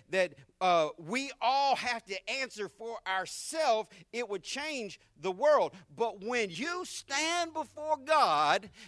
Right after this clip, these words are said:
there's only gonna be one person that he's gonna hold you accountable for ultimately,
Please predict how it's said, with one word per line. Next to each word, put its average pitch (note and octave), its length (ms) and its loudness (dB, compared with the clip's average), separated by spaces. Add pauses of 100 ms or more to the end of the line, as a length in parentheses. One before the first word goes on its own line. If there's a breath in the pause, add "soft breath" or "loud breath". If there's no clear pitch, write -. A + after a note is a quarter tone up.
there's A3 180 0
only C4+ 240 0
gonna A#3 240 0
be G3+ 220 -4
one D4+ 560 2
person F#3+ 640 0 (200 loud breath)
that G#3+ 140 0
he's A3 160 0
gonna G3+ 200 0
hold G#3+ 260 0
you A3+ 160 0
accountable F#3 540 2
for F3 360 -2
ultimately, F3 540 -2